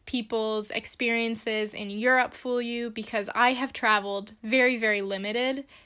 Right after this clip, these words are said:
in Europe. I've only been to Romania,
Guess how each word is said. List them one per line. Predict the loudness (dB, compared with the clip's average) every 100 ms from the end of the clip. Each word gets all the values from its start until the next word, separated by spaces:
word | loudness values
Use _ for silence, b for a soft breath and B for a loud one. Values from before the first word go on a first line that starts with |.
| B
in | -4 -2 0
Europe. | 0 2 0 -4 -6
I've | -6
only | -4 -2
been | -2 -4
to | -4
Romania, | -4 -4 -4 -4 -4 -4